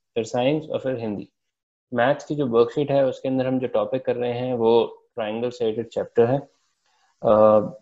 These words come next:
कुछ बच्चों ने request करी थी कि इसके ऊपर हम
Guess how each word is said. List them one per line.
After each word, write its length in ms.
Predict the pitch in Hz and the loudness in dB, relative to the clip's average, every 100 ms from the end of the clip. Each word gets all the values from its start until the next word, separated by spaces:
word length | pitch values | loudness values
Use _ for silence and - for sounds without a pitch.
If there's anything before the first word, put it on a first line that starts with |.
| - - | -14 2
कुछ 120 | 127 | 4
बच्चों 280 | 120 - 127 | 4 6 6
ने 140 | 127 | 6
request 360 | 117 127 123 - | 4 0 -2 0
करी 140 | 120 | -2
थी 140 | 120 | -2
कि 140 | 120 120 | -8 -8
इसके 220 | 117 120 | -8 -6
ऊपर 220 | 117 120 | -2 -2
हम 200 | 117 117 | -4 -6